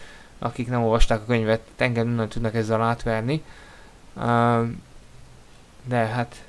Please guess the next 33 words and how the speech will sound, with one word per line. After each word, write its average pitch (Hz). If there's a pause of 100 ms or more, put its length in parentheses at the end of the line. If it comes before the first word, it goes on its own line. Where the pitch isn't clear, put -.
ez 113
van. 117 (920)
Az 185
is -
tetszett, 165
hogy 143
volt 160
eleje, 143
közepe, 127
vége. 139 (760)
Nagyon 143
gyorsan 135
kezdődött, 151
de 139
mégis 120
tudtak -
csinálni 117
egy 113
eleje, 113
közepe, 117
végi 117 (140)
rendes 117
epizódot. 143
Ez 143
még 139
külön, 117 (640)
ö, 117
nézve, 117
építve 113
is 113
egy, 120
ö, 117 (280)
rendes 117